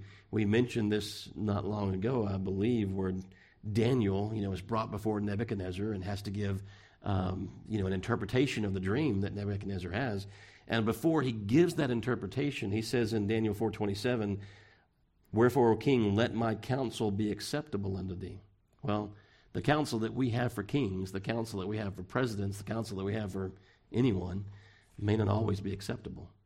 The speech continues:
Um, but here's our prayer, is that it would be acceptable, you know, unto them. And so here Daniel's saying, "Let my counsel be acceptable unto thee." What's that counsel?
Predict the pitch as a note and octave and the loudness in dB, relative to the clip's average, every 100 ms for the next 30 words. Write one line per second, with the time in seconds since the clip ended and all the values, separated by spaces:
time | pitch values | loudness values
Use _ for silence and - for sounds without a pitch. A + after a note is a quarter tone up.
0 | _ _ _ _ - G2 F#2 F#2 G2+ G2+ | _ _ _ _ -6 -4 -4 -4 -4 -4
1 | G2+ - - B2 B2 G2+ F#2 - D3 G2 | -6 -16 -2 4 4 4 0 0 0 0
2 | F#2+ - _ _ _ - G#2 G#2 A2+ G#2 | -4 -10 _ _ _ -4 -2 2 2 2
3 | G2+ G#2+ F#3+ C3+ G#2+ F#2+ - F#2+ - - | 2 8 8 8 2 0 -4 -6 -6 -8
4 | G#2 - - G#2 G2 F#2 F#2 F2+ - - | -10 -12 -8 -6 -6 -6 -6 -8 -10 -14
5 | - - - - G#2 A#2+ G2 C#3+ C3+ - | -18 -20 -10 -4 0 2 4 4 4 0
6 | - - C3+ B2+ A2 - C#3+ A#2+ G2+ G2+ | -14 2 4 6 4 4 4 4 2 -4
7 | - - _ _ A#2 D3+ C#3 A#2+ - C#3 | -16 -20 _ _ 4 4 6 4 4 2
8 | C3 B2 A2 G#2+ G2 - - - A#2 G#2 | 2 0 2 2 0 -2 0 0 0 0
9 | G2+ F#2 F#2 F#2 F#2+ B2 - A2+ - B2+ | 2 0 -2 -4 0 -2 -2 -6 -4 -4
10 | C3+ C3 - - | -4 -8 -12 -14